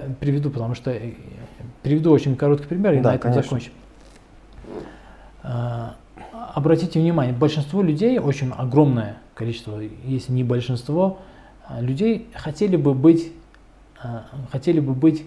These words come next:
Speaker 1: в зависимости от какого-нибудь могущественного человека. Да, то есть какого-нибудь очень,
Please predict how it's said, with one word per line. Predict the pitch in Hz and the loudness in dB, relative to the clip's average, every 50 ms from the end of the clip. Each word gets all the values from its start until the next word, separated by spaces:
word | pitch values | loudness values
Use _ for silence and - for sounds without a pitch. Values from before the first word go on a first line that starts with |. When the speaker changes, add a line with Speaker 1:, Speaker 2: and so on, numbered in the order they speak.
| - | -12
Speaker 1:
в | - 117 | -8 -6
зависимости | 127 127 131 143 147 147 147 139 117 107 - - | -4 -2 0 2 2 2 0 -2 -6 -6 -8 -10
от | 117 113 | -12 -12
какого-нибудь | - 127 117 - 135 127 120 117 120 123 - | -10 -10 -8 -6 -6 -6 -4 -6 -6 -6 -6
могущественного | 120 120 117 113 127 131 127 - - - - 117 117 117 117 117 | -4 -4 -4 -2 -4 -6 -6 -8 -14 -12 -10 -8 -6 -6 -8 -8
человека. | 113 - 123 131 143 117 - - - - - - - - - - - - - - - | -10 -10 -10 -8 -8 -8 -10 -12 -18 -20 -20 -20 -20 -20 -20 -20 -20 -20 -20 -18 -14
Да, | 113 139 | -14 -12
то | - 127 | -10 -10
есть | 113 - | -10 -10
какого-нибудь | - - - - 135 123 120 117 113 117 - - - - - - - - - | -12 -14 -8 -8 -6 -4 -4 -6 -6 -8 -10 -12 -20 -20 -20 -20 -18 -10 -6
очень, | 127 127 - - 117 113 | -6 -6 -6 -6 -8 -8